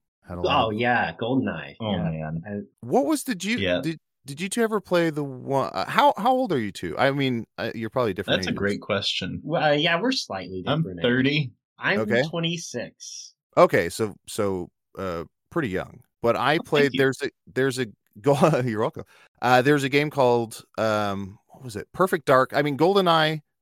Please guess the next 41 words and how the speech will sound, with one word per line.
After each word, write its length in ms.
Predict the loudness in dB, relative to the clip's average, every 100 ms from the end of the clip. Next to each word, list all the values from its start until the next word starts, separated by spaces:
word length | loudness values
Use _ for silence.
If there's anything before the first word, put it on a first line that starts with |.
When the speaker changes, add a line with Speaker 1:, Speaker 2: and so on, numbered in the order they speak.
| -2
Speaker 1:
was 140 | 0
amazing, 260 | 2 4 4
Speaker 2:
Yes. 60 | 2
Speaker 1:
and 80 |
then 120 | 0 -2 _ 0
Perfect 320 | 0 2 2
Dark 200 | 2 2
came 180 | -2 -2
out, 140 | -2
Speaker 3:
Oh 40 | -2
Speaker 1:
which 120 | -6
Speaker 3:
my 60 |
Speaker 1:
was 80 | -6
Speaker 3:
God. 80 | -2
Speaker 1:
basically 840 | 0 2 0 0 2 4 4 0 -4 _ _ _ -4
GoldenEye, 260 | 0 4
Speaker 2:
Our 200 | 4 4
Speaker 1:
but 100 | 2 -6 _
faster. 760 | -4 0 2 0 -4 -4 -6 -12 _ _ _ -4
Speaker 2:
My, 320 | 0 0 0 2
our 180 | 2
brother 360 | 2 0 0 0
is 100 | -2
a 60 | -2
little 180 | -4 -4
bit 120 | -6
older 240 | -6 -6
than 120 | -6
us, 220 | -6 -6 -10
so 340 | -6 -4 -4 -6
I, 440 | -4 -2 -2 -4 -6 _ -16
I, 300 | -10 -8 -8
we 160 | -8 -8
had 300 | -6 -8 -8
that, 260 | -8 -8 -6
and 200 | -8 -10 -16 _ -6
I, 380 | -2 0 -2 -6 -6
like, 160 | -6
I 120 | -2
love 220 | 0 0 0
GoldenEye. 600 | 0 2 2 0 -4